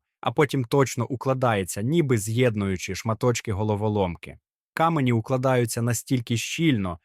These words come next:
що розчин ледь вміщується між ними, а шви з часом стають міцнішими. На відміну від бетону, який тріскається під тиском морозу,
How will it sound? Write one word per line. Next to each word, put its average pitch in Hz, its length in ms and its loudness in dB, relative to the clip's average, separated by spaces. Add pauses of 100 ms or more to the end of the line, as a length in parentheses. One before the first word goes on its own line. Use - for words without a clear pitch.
(120)
що 135 260 2
розчин 117 600 0
ледь 120 260 0
вміщується 117 720 0
між 95 220 -4
ними, 95 380 -2 (220)
а 117 120 -2
шви 131 380 0
з - 100 -8
часом 113 380 -2
стають 120 400 0
міцнішими. 110 840 -2 (500)
На 143 140 0
відміну 160 440 0
від 127 180 -2
бетону, 147 520 2
який 101 260 -2
тріскається 113 680 -2
під 120 220 -2
тиском 131 400 0
морозу, 117 600 0